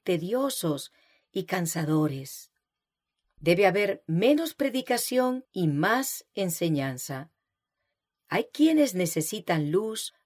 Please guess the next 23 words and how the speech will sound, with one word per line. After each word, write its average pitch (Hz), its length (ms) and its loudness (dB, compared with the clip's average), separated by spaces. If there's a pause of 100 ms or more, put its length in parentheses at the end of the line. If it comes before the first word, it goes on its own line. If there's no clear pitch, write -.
más 180 420 0
definida 175 800 0 (240)
que 175 100 -2
la 196 160 0
que 233 100 -2
reciben 247 540 2
por 202 240 2
oír 208 320 0
los 170 160 -2
sermones. 131 800 -8 (800)
Algunos 185 640 0
necesitan 175 720 -2
más 226 260 -2
tiempo 226 480 -2
que 165 160 0
otros 214 560 -2 (160)
para 180 240 4
comprender 202 640 0
los 208 220 -2
puntos 269 640 -2
que 220 140 -6
se 196 160 -4
presentan. 143 880 -8